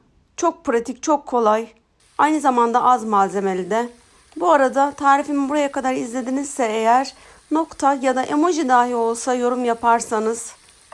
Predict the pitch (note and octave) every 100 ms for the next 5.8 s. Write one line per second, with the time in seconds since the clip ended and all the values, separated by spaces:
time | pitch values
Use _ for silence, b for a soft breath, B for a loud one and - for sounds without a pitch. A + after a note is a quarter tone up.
0 | - _ _ _ _ _ _ D4+ D4+ E4
1 | D4 C#4 C#4+ C#4+ C#4+ C#4 C4 D4 C#4+ C4
2 | C4 B3+ C#4+ D4 A3+ B3 B3 B3 B3+ -
3 | C4 C4 A#3+ A3 G#3+ A#3 A3 A#3+ B3 A3
4 | - A#3 A3+ A3+ A3 A3+ C4+ B3+ A3 A3
5 | A3 A#3+ A#3+ A3 - G3+ C4